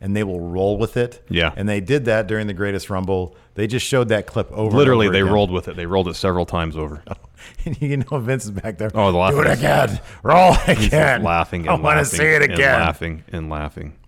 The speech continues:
Speaker 1: I love that stuff.
Speaker 2: Uh, runner-up was Ricochet stuns Velveteen Dream. That got thirty-four percent.
Speaker 1: Yeah, it was a shocking
Speaker 2: That's a,
Speaker 1: moment
Speaker 2: probably the
Speaker 1: there.
Speaker 2: tightest vote, uh, there was.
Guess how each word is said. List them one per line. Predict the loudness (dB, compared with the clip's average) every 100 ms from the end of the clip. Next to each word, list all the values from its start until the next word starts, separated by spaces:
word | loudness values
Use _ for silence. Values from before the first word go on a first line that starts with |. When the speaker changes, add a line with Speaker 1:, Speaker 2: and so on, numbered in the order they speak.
| -4
Speaker 1:
I | 0
love | 2 0 -2
that | -4 -8
stuff. | -12 -16 -16 -18 _ _ _ _ _ _ _ -14 -14 -20 _ _ _ _ _ _ _ _ _ _ _ _ -10 0
Speaker 2:
Uh, | 4 4 6
runner-up | 6 6 4 4
was | 2 2
Ricochet | 0 -2 0 0 0
stuns | -2 0 0 0
Velveteen | 0 0 -4 -4
Dream. | -2 -4
That | -4
got | -4 -4
thirty-four | -4 -6 -4 -6
percent. | -6 -10 -12 -12 -18 -20 -14
Speaker 1:
Yeah, | -10 -8 -8
it |
was | -10
a | -12
shocking | -12 -12 -10
Speaker 2:
That's | -6
a, | -6
Speaker 1:
moment | -2
Speaker 2:
probably | 0 2 0
the |
Speaker 1:
there. | -2
Speaker 2:
tightest | -2 -2 -6
vote, | -6 -6 -6 -18 -20 -20 _ _ _ _ -8
uh, | -2 -2 -2
there | -2 -2
was. | -2 -2